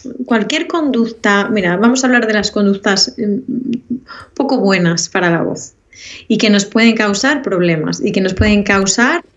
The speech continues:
disfonías o patologías vocales. El alcohol, el tabaco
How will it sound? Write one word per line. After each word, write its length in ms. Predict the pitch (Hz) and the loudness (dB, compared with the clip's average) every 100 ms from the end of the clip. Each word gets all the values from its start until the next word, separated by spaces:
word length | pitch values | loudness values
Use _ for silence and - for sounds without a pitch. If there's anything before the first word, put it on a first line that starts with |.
| _ | _
disfonías 1040 | - 196 190 202 233 294 311 311 330 - - _ | -2 -2 0 2 4 4 2 0 -2 -4 -8 _
o 440 | 196 190 185 185 180 | -2 0 2 0 0
patologías 640 | 196 190 185 185 226 214 | 0 0 -2 0 0 0
vocales. 600 | 185 175 180 175 - - - - - - - - _ - | -2 0 0 0 -2 -10 -14 -16 -14 -12 -14 -18 _ 0
El 160 | 240 | 2
alcohol, 500 | 262 262 269 208 - - _ _ _ _ _ _ - - - | 2 0 -2 -2 -6 -16 _ _ _ _ _ _ -16 -16 -4
el 100 | 214 226 | -2 0
tabaco 480 | 277 226 185 - | 0 2 0 -6